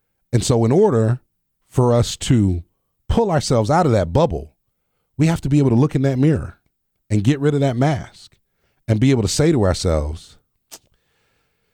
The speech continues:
I can't say that. Be able to say to ourselves, "Your farts do stink." <laughs> I was gonna say the other one, but I'm trying to be a better person. <laughs>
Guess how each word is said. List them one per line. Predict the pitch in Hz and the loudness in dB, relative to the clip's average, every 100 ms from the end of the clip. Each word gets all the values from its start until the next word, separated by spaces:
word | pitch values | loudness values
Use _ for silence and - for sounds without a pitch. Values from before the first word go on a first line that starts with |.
| _ _ _ _ _ _ _ _ _ _ _ - - - - - _ - | _ _ _ _ _ _ _ _ _ _ _ -10 -8 -10 -14 -20 _ -14
I | |
can't | - 82 - | -10 -10 -8
say | 76 | -12
that. | 71 53 _ _ _ _ _ - - | -12 -16 _ _ _ _ _ -18 -2
Be | 110 | 2
able | 151 | 2
to | 120 | 2
say | - 175 | 0 2
to | 170 | 2
ourselves, | 104 98 107 98 87 | 2 2 2 0 0
"Your | 92 104 | 0 2
farts | 190 180 139 | 2 0 0
do | 131 156 | 0 0
stink." | - 175 98 - - _ | 0 -2 -2 -8 -20 _
<laughs> | _ 214 - 220 - - 180 _ _ _ | _ -4 -4 -6 -8 -8 -12 _ _ _
I | - | -8
was | 101 | -6
gonna | 107 | -4
say | 127 147 | -2 -2
the | 151 | 0
other | 139 101 | 0 -2
one, | 80 76 | -4 -8
but | 73 69 - _ _ - | -10 -12 -14 _ _ -4
I'm | 135 | -4
trying | - 156 | 0 -2
to | 160 | 0
be | 151 | -2
a | |
better | 135 113 143 | 0 0 0
person. | 190 254 - 113 | 2 0 -2 -10
<laughs> | - | -20